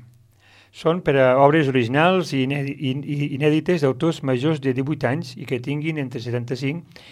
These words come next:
i cent vint-i-cinc pàgines. La seva dotació econòmica és un, és mil euros,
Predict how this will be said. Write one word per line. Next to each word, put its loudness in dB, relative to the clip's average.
i -6
cent -2
vint-i-cinc -4
pàgines. -10
La 0
seva 2
dotació 0
econòmica 0
és 2
un, -2
és -2
mil 4
euros, 6